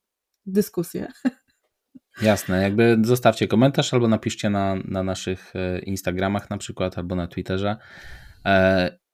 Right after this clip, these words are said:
Speaker 2: no i co? I niezmiennie za-, zachęcamy do pozostawienia lajka, suba, <laughs> jeszcze raz komentarza, w zależności
Speaker 1: Dokładnie.
Speaker 2: od platformy.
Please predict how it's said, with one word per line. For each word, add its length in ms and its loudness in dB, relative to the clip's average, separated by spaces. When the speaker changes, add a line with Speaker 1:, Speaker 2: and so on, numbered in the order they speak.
Speaker 2:
no 160 4
i 100 6
co? 280 4
I 240 2
niezmiennie 540 6
za-, 240 2
zachęcamy 540 0
do 80 0
pozostawienia 960 0
lajka, 400 2
suba, 680 0
<laughs> 400 -16
jeszcze 220 4
raz 180 2
komentarza, 600 -2
w 100 -4
zależności 480 4
Speaker 1:
Dokładnie. 100 2
Speaker 2:
od 60 -6
platformy. 840 -2